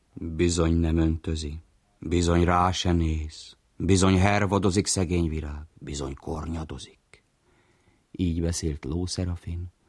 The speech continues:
Nagy Zoárd, Aromó, Bruckner Siegfried, Dömdödöm és Szörnyeteg Lajos. Jaj, elfelejtettem,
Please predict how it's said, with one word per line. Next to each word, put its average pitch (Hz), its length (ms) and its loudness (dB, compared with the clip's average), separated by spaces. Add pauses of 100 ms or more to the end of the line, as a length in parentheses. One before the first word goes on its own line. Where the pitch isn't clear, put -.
(180)
Nagy 80 280 0
Zoárd, 73 420 -6 (300)
Aromó, 82 440 -4 (300)
Bruckner 85 440 0
Siegfried, - 420 -10 (160)
Dömdödöm 76 640 -4 (680)
és - 160 -8
Szörnyeteg 69 520 -6
Lajos. - 440 -14 (1600)
Jaj, 160 320 2 (840)
elfelejtettem, 123 1040 -4